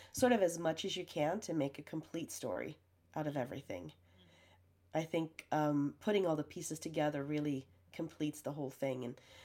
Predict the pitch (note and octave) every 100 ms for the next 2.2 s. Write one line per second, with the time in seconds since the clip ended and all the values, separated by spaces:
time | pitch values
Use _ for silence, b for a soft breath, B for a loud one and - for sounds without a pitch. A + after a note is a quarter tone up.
0 | B B G#3+ G3+ F3 D#3+ C#3+ D3 D3 -
1 | B2+ C#3+ - E3 D#3 - - C3 A2 D#2+
2 | -